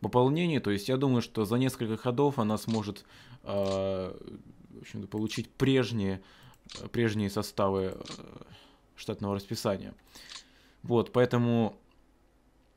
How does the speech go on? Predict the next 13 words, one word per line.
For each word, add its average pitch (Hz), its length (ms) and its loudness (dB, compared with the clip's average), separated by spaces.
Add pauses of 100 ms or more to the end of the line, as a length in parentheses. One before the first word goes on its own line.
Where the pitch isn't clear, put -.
(960)
ну, 147 260 -2 (220)
а, 107 240 -2
скажем 110 340 0
так, 104 340 0 (1500)
не 123 120 0
совсем 131 340 4
понятно 117 480 2
мне, 92 320 -2 (400)
понятны 113 340 4
мне 107 120 2
действия, 104 600 2 (1040)
ам, 90 640 0 (720)
немцев 110 440 2